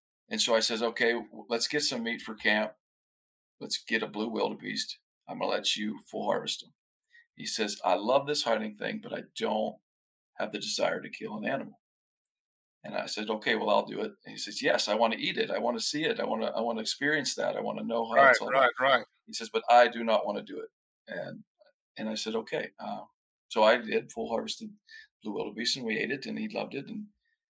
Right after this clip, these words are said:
Speaker 1: and got the full experience of it. But it's not to change full harvest hunters and hard hunters.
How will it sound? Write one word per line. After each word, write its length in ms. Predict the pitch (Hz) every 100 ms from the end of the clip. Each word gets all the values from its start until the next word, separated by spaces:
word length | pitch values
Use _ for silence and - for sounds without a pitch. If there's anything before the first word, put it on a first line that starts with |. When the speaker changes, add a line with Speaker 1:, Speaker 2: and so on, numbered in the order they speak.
| _ _ _
Speaker 1:
and 160 | 110 113
got 140 | 113
the 80 | 110
full 180 | 104 110
experience 480 | 107 - 127 123 110
of 140 | -
it. 80 | 151 - _ _ _ _ _ -
But 280 | 110 107 - - - _ _ _ _ _ _ _ _ _ _ _
it's 180 | - 151
not 180 | 147 -
to 80 | 127
change 460 | - 131 131 -
full 200 | - 127
harvest 300 | 123 120 113
hunters 480 | 117 110 107 - - _ _ _
and 160 | 110 -
hard 220 | 107 -
hunters. 460 | 101 - - -